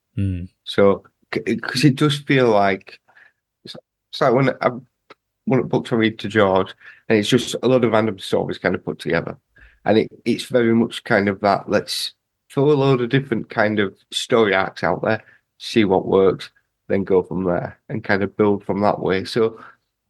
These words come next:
Speaker 2: it's good in one sense, 'cause like I said, you, you're seeing lots of different aspects of Star Wars. But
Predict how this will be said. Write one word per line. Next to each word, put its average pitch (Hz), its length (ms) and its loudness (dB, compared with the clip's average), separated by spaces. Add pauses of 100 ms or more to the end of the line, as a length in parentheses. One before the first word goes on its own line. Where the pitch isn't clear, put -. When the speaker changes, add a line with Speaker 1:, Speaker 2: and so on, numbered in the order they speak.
(120)
Speaker 2:
it's 143 180 0
good 196 220 -2
in 180 140 0
one 147 180 2
sense, 123 280 0
'cause - 320 -12 (100)
like 117 200 0
I - 60 -10
said, 117 360 0
you, 117 300 2
you're 120 80 -6
seeing 123 280 2
lots 127 260 0
of 120 180 -4
different 135 480 0
aspects - 460 -4
of - 120 -12
Star 107 380 -2
Wars. - 440 -6 (1200)
But 120 140 2